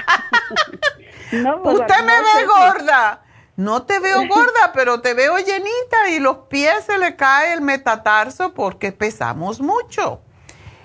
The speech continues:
Speaker 2: Y
Speaker 1: Mm,
Speaker 2: es,
Speaker 1: sí.
Speaker 2: dijo, "Sí, el doctor me dijo que tengo fascitis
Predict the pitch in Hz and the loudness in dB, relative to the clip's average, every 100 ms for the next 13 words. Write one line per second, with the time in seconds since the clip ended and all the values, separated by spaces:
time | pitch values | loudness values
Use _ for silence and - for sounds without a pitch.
0 | - - 254 262 262 196 233 247 262 180 | -16 -8 -4 -2 -4 -2 0 0 -2 -6
1 | 220 233 262 247 240 381 415 392 277 269 | -10 -6 -4 -4 -4 -2 -2 0 0 0
2 | 285 302 294 285 320 277 254 247 247 285 | -2 -2 -2 -2 -2 -2 -4 -4 -4 -4
3 | 285 233 226 247 240 262 254 | -2 -4 -4 -10 -8 -8 -10